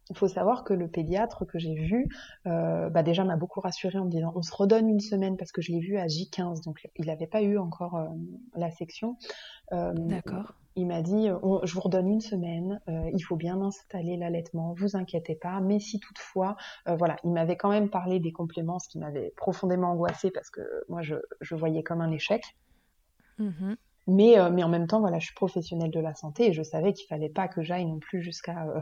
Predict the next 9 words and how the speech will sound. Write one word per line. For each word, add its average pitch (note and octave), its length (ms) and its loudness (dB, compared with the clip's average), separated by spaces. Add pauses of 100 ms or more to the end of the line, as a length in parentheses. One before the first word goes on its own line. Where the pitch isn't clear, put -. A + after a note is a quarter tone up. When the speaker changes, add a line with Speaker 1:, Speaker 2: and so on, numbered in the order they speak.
(140)
Speaker 1:
<laughs> - 460 -14
jusqu'à F3+ 300 2
l'épuisement, F#3+ 640 4
euh, E3 140 0 (420)
de G#3 100 6
mon F#3 200 8
enfant. E3+ 420 2 (640)
Donc, B3+ 400 12 (460)
euh, F#3 180 10